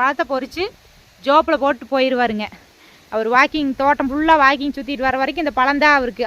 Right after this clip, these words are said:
அதிகம், ரொம்ப பிடிக்கும் இவருக்கு இந்த பழம். எப்பயுமே இந்த பழம் தான் அதிகமா சாப்பிட்டு இருப்பாரு. நாங்க அதனாலயே அவர் ஞாபகார்த்தமா இந்த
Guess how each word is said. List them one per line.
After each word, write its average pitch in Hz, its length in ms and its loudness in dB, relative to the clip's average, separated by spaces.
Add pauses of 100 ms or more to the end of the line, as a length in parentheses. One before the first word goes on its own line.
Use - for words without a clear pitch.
அதிகம், 262 320 -2
ரொம்ப 349 240 -2
பிடிக்கும் 302 240 -4
இவருக்கு 254 220 -8
இந்த 226 120 -10
பழம். 233 220 0 (880)
எப்பயுமே 254 300 -6
இந்த 254 140 -6
பழம் 254 180 0
தான் 254 100 2
அதிகமா 240 300 -8
சாப்பிட்டு 233 300 -6
இருப்பாரு. 226 280 -10 (680)
நாங்க 214 220 -8
அதனாலயே 285 480 -2 (140)
அவர் 240 220 -2
ஞாபகார்த்தமா 269 640 -2
இந்த 254 120 -8